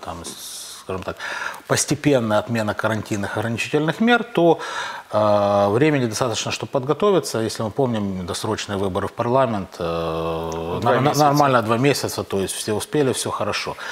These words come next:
Speaker 1: Вот. Если же с, э, ослаблением карантина, не дай бог, конечно,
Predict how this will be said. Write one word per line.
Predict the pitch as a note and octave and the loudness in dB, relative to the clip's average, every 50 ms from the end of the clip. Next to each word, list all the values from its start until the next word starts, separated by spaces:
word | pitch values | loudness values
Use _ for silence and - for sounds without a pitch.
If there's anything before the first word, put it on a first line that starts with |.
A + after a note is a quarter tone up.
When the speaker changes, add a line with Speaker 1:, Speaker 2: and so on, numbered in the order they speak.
| - - - - - - | -6 -6 -6 -6 -8 -6
Speaker 1:
Вот. | A2 G#2 F2+ F2 - | -4 -4 -4 -4 -4
Если | - G#2 B2 D#3+ F3 E3+ - F3+ F3+ | -2 0 2 4 4 4 4 2 2
же | D#3+ C#3+ D3 D3+ D#3 D#3 D3 C#3+ C#3+ C#3 C3+ C3+ B2 | 4 4 4 6 6 6 8 8 8 8 6 6 4
с, | - - - - - | 2 0 0 2 2
э, | B2+ B2 A#2+ A#2+ A#2 A#2 A#2 A#2 A2+ A2+ A2+ A2+ A2 A2 A2 G#2 - - - - - | 4 4 6 6 6 6 6 6 6 6 6 6 6 4 4 2 0 -4 -10 -8 -8
ослаблением | A2+ - - B2+ A#2 B2 C3+ B2 A#2+ A#2 A2+ | -4 -2 -2 0 2 2 2 2 2 0 0
карантина, | - A#2 A2+ A#2 A#2 G#2 - A#2+ A#2 A2+ A2+ A2 G#2 | 2 2 2 2 2 0 0 0 0 2 2 0 2
не | G#2 A2+ A2+ | 0 0 0
дай | G#2 A2 G#2 G2 | 2 2 2 2
бог, | F#2+ F#2 G2 F#2+ - | 2 0 -2 -4 -4
конечно, | - G2+ F#2+ G2 F#2+ - - G2+ F#2 | -4 -6 -4 -4 -4 -4 -4 -6 -6